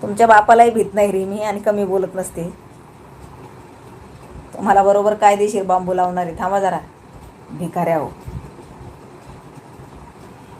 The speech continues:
सुखाने नाही रे राहणार तुम्ही. देवा भाऊचा कायदा आहे, इथं सगळ्यांना न्याय मिळणार.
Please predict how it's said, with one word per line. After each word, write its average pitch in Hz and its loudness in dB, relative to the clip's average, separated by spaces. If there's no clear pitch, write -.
सुखाने 196 0
नाही 214 0
रे 208 -2
राहणार 180 -2
तुम्ही. 151 -14
देवा 185 2
भाऊचा 165 -2
कायदा 156 -8
आहे, 151 -10
इथं 165 -8
सगळ्यांना 185 -2
न्याय 170 -6
मिळणार. 151 -12